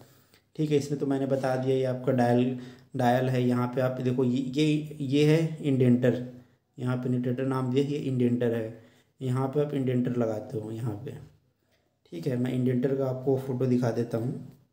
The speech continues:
ये देखिए, इस तरह का होता है indentor।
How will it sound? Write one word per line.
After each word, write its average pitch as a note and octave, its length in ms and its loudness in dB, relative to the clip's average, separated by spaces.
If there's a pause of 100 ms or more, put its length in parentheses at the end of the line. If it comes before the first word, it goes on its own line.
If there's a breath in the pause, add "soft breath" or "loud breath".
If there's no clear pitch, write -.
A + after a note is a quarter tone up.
(960)
ये C3+ 160 0
देखिए, B2 640 -2
इस D3+ 160 -2
तरह C#3+ 140 0
का C#3+ 100 2
होता C#3+ 140 2
है C#3 80 4
indentor। A#2+ 420 -2